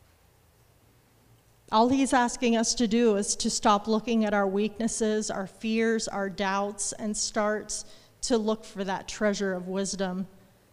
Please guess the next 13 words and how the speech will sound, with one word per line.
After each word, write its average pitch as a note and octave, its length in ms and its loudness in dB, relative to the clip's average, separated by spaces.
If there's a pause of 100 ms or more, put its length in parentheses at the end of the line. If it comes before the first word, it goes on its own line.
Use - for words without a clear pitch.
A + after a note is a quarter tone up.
(600)
And A#3 120 0
treasure A#3 440 4
his A#3+ 180 0
commands, G3+ 760 -4
incline A3+ 520 -2
our B3 100 2
ear A3 300 -4
to G#3 80 -4
him, G3 380 -4
cry A3+ 320 2
out G#3 240 0
for A#3+ 100 -2
insight, G3 840 -4